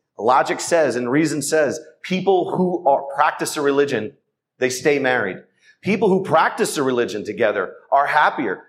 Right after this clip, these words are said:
This is, this is not the Vatican coming out with these studies, men. These are secular studies, okay? So when I looked at that, I said, "All right, Ange,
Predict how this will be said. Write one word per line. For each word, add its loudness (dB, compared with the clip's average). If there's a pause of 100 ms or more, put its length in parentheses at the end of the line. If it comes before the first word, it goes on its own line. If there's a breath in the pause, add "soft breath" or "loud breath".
This 0
is, -4
this 0
is -2
not 2
the 0
Vatican 0
coming -2
out 0
with -8
these -8
studies, 0
men. -8 (240 soft breath)
These -2
are -2
secular 0
studies, -8 (240)
okay? 0 (180)
So 0
when 4
I 4
looked 0
at 0
that, 2 (180)
I 2
said, 2 (240 loud breath)
"All 4
right, 2
Ange, -2